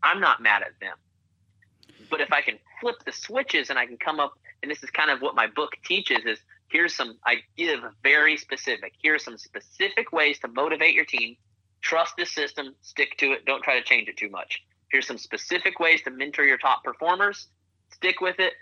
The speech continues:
don't try to change it too much. 'Cause as long as I've got a habit and a routine, then I can put my trust in that habit and routine, and I can let the compound effect do its job,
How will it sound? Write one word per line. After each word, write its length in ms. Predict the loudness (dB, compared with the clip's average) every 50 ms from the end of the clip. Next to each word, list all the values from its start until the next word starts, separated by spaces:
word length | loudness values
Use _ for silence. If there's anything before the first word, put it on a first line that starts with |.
| _ _ _
don't 180 | -2 -2 0 0
try 140 | 0 0
to 60 | 0 0
change 260 | 0 0 0 0 0
it 80 | -4 -8
too 120 | -8 -8
much. 200 | -8 -8 -12 -6 -6
'Cause 140 | -6 -6
as 80 | -6 -4
long 280 | 0 2 2 2 2 0
as 80 | 0 0
I've 160 | 0 0 2
got 180 | 2 2 2
a 60 | 2 0
habit 520 | -2 2 4 6 6 6 4 2 0 -2 -4
and 140 | -8 -6 -4
a 60 | -6
routine, 800 | -6 -6 -10 -14 -12 _ -14 -8 -6 -4 -4 -4 -6 -8 -12 -16 -20 -20 _ _ _ _ _ _ _ _ -20 _ 0
then 180 | 0 2 4
I 140 | 2 2 2
can 160 | -2 -6 -10
put 220 | -6 -8 -8 -6 -4
my 160 | -6 -6 -6 -4
trust 460 | -2 -2 -2 2 2 2 2 0 -2 _ _ _
in 160 | -4 -4 0
that 160 | 2 2 2 2 2
habit 280 | 2 2 2 0 -2
and 80 | -2 -4
routine, 600 | -4 -4 -4 -6 -10 -10 -8 -8 -8 -8 -10 -12 _ -20 -20 _ _
and 120 | 2 2
I 80 | 2 2
can 140 | 2 0 -2
let 140 | -2 -4 -4
the 80 | -6
compound 580 | -2 4 6 6 6 6 2 0 0 0 0 -2
effect 340 | -2 0 0 0 0 -2 _ -4
do 160 | -2 0 2
its 220 | 2 0 0 -4
job, 380 | -2 0 2 2 2 2 -2 -4